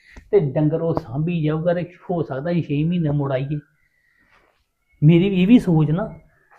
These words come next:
ਇਹ ਮੁੰਡਾ ਇਮਾਨਦਾਰ ਵਾ, ਘਰ ਦੀ ਉਹਦੀ ਇਮਾਨਦਾਰ ਵਾ। ਤੇ ਹੋ ਸਕਦਾ ਵਾ, ਚਲੋ ਇਹ ਆ ਉਹਨਾਂ ਨੂੰ ਆਖਾਂਗੇ ਵੀ ਤੁਸੀਂ ਆਹ ਮਈਆਂ ਨੂੰ ਪੱਠੇ ਪਾਈ ਜਾਓ, ਦੁੱਧ ਚੋਈ ਜਾਓ,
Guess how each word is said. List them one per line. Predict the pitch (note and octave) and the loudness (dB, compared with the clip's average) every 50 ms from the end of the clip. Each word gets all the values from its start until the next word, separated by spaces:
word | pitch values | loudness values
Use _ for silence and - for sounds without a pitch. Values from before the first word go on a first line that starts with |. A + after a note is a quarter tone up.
| _ _ _ - - - - - - - - - - - - - | _ _ _ -20 -20 -20 -20 -20 -20 -16 -14 -14 -14 -12 -6 0
ਇਹ | G3+ | 4
ਮੁੰਡਾ | F3+ F3 E3 E3 D#3+ E3+ F#3+ - - - - - - - | 6 6 8 8 6 6 4 4 2 -4 -16 -18 -18 -18
ਇਮਾਨਦਾਰ | - - - D3 D3 C3+ C3+ C3+ C3 C3+ D3+ D3+ D#3 | -16 -2 2 2 4 4 2 0 0 2 2 4 4
ਵਾ, | D#3 D3+ - - - - _ _ | 2 0 -2 -6 -14 -20 _ _
ਘਰ | _ - E3+ D#3 | _ -2 0 0
ਦੀ | C#3 C3 C3+ C3 | 0 0 -2 -4
ਉਹਦੀ | C3+ C#3+ E3 F3+ | -2 0 2 4
ਇਮਾਨਦਾਰ | F3+ E3+ D3+ C3+ C3 B2+ C3 C3 C3+ D3 D#3 | 4 4 4 2 0 -2 -4 -2 -2 0 0
ਵਾ। | D3 C#3+ D3 _ _ _ _ _ _ _ _ _ _ _ _ _ _ _ _ _ _ _ _ _ _ _ _ _ _ _ _ _ _ _ _ _ _ _ _ _ _ _ _ _ _ _ _ _ _ _ _ _ _ _ _ _ _ - | -2 -4 -6 _ _ _ _ _ _ _ _ _ _ _ _ _ _ _ _ _ _ _ _ _ _ _ _ _ _ _ _ _ _ _ _ _ _ _ _ _ _ _ _ _ _ _ _ _ _ _ _ _ _ _ _ _ _ 2
ਤੇ | E3+ | 4
ਹੋ | D#3+ G3 G3 F#3+ | 6 8 8 6
ਸਕਦਾ | - F#3+ D3+ B2+ C3+ C3+ E3 F3 | 6 4 2 0 2 2 2 2
ਵਾ, | F#3 F3+ | 2 2
ਚਲੋ | - - F3+ F#3 G#3 G3+ | 0 0 0 0 2 2
ਇਹ | D#3+ E3 F3+ F3+ | 4 2 4 2
ਆ | F#3 | 2
ਉਹਨਾਂ | F3+ F#3 F3+ F#3 | 0 -2 -4 -4
ਨੂੰ | F#3 F3 | -4 -4
ਆਖਾਂਗੇ | D3+ - - E3 F3 F3+ | -6 -6 -6 -8 -6 -6
ਵੀ | F#3 | -8
ਤੁਸੀਂ | F3 - E3+ E3 F3 E3 | -6 -4 -4 -2 -2 0
ਆਹ | D3+ D#3+ | 0 0
ਮਈਆਂ | D#3+ D3+ C#3+ D#3 D#3+ D#3+ | 2 2 2 2 0 0
ਨੂੰ | D#3+ D3+ | -4 -6
ਪੱਠੇ | D3 - - D3+ D3 | -10 -10 -6 -4 -4
ਪਾਈ | D3 - - D3 C#3+ C#3 C#3 C3+ | -4 -4 -8 -8 -6 -6 -6 -4
ਜਾਓ, | D3 D3+ D#3 | -2 0 0
ਦੁੱਧ | D3 B2+ C#3+ D3+ D3+ D3 | 0 0 0 2 2 2
ਚੋਈ | - - - - D3+ D3 D3 D3 D3 C#3 | 0 0 -4 -2 0 2 2 2 2 2
ਜਾਓ, | D#3 D#3 D#3+ E3 D#3+ D#3+ | 4 4 4 4 4 -2